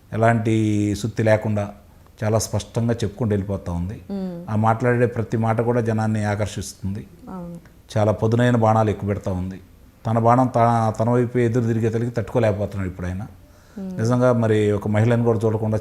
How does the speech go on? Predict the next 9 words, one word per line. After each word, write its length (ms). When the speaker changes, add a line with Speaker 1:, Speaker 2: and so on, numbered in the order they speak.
Speaker 1:
చెల్లెలనే 340
చూడకుండా 520
ఆ 40
అమ్మాయిని 760
చాలా 140
అసభ్యకరమైన 1040
విధంగా 600
వ్రాతలు 280
రాస్తూ 420